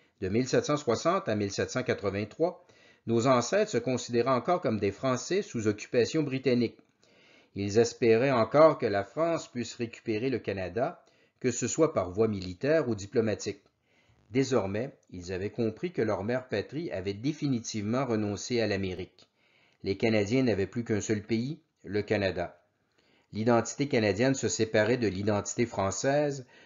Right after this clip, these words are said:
sous l'effet du scalpel britannique. On a longtemps continué à rêver d'un retour de l'étendard royal français sur les rives du Saint-Laurent.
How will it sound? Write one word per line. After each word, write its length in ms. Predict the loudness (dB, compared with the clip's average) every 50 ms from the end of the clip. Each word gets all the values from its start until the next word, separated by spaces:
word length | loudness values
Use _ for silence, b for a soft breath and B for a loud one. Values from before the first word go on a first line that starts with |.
| b b
sous 180 | -12 -6 -4 2
l'effet 360 | 2 2 2 2 2 0 0
du 120 | 0 -2
scalpel 720 | -6 -4 -2 0 0 0 0 -2 -2 0 0 2 0 0
britannique. 600 | -2 -2 -2 -2 0 2 2 2 2 -2 -4 -8 _ _ _ _ _ _ _ _ _ _ _ _ _ _ _ B B B B B B B B B -2
On 200 | 0 2 6 6
a 120 | 6 8
longtemps 420 | 8 6 4 4 4 2 2 2 2
continué 460 | 2 0 0 0 -2 0 2 4 4
à 80 | 4
rêver 320 | 4 4 4 4 4 2 2
d'un 140 | 2 2 4
retour 440 | 4 4 4 4 2 2 2 2
de 80 | 2 2
l'étendard 540 | 0 0 0 2 2 2 4 4 4 4 4
royal 360 | 4 2 4 4 2 0 0
français 640 | -2 -2 -2 -2 -2 -2 -2 -2 0 -2 -2 -2 B B B B B B
sur 240 | -6 2 2 4
les 140 | 6 6 6
rives 240 | 6 4 4 2 0
du 60 | -2
Saint-Laurent. 500 | -4 -2 -2 0 2 2 2 2 0 -4